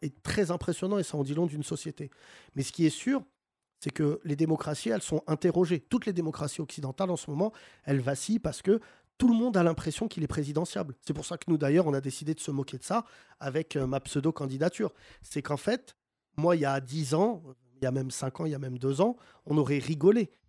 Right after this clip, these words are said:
Mais je te jure, Thomas, je le dis aux auditeurs qui écoutent ce podcast, c'est tellement de la merde, cette élection. Franchement, c'est tellement de la merde. C'est passé à une vitesse en cinq ans. On n'a jamais été aussi égoïste. Les Français sont, sont vraiment, je sais pas ce que, ce que vous,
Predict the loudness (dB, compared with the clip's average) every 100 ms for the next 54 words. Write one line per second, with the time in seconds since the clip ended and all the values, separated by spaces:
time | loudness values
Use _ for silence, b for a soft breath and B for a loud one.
0 | _ -4 -2 0 0 0 0 0 0 -2
1 | -2 -4 -8 -6 -4 -6 -8 -10 -10 -10
2 | -10 -12 -10 -10 -8 -8 -10 _ _ _
3 | -10 -8 -2 2 4 8 6 6 4 4
4 | 2 0 0 -6 -10 -8 -8 -10 -12 -16
5 | _ -2 0 0 -2 -2 -4 -2 -2 -2
6 | -4 -4 -4 -6 -16 _ _ _ -2 0
7 | 2 4 4 2 -4 0 2 2 -2 -4
8 | -4 -2 0 0 -2 b b b -2 0
9 | 2 4 4 4 0 0 -4 -2 4 6
10 | 6 4 -4 -2 -4 -4 -6 -8 -10 b
11 | b b -16 -10 -10 -6 -2 2 0 -2
12 | -10 -8 -10 -10 -14 -14 -16 -16 -14 -12
13 | -12